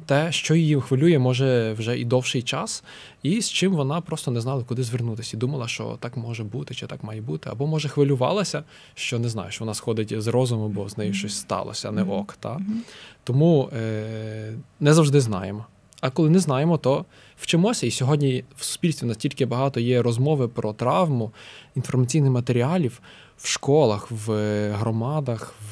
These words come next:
Speaker 1: в церквах, що вже насправді, думаю, що люди багато в чому вже розуміють, про що йдеться.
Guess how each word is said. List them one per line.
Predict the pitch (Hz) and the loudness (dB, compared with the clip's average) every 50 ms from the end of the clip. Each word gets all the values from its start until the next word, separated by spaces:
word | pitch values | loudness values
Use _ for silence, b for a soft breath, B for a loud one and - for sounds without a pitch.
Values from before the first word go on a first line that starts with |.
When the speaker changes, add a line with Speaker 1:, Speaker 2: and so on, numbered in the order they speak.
| 107 107 | -10 -12
Speaker 1:
в | 104 | -10
церквах, | - - - 107 - - - 120 117 123 139 151 143 - | -8 -6 -6 -6 -6 -6 -8 -6 -6 -4 -4 -6 -6 -8
що | - - - - - 123 139 | -8 -8 -8 -4 -2 -2 -2
вже | 143 127 139 | 0 0 0
насправді, | 147 156 143 - - - - 127 135 135 123 | 0 0 0 -2 0 2 2 2 4 4 2
думаю, | 113 123 123 120 117 117 | 2 2 2 2 0 0
що | 110 - - - 113 113 110 | -4 -6 -4 -4 -2 -2 -2
люди | 104 110 113 120 117 | -2 -4 -2 -2 -2
багато | 107 110 101 113 117 120 127 | -2 -2 -4 -4 -4 -6 -6
в | 120 - | -8 -8
чому | - - 127 127 127 123 123 B B B B B - | -8 -6 -4 -4 -4 -4 -6 B B B B B -6
вже | 117 123 | -4 0
розуміють, | 117 123 113 127 135 147 135 113 - | 0 0 2 4 4 6 4 4 2
про | - - 120 | -2 -10 -10
що | - - - 101 | -8 -6 -6 -6
йдеться. | 107 104 - - 123 - - 123 | -6 -6 -6 -8 -8 -10 -14 -14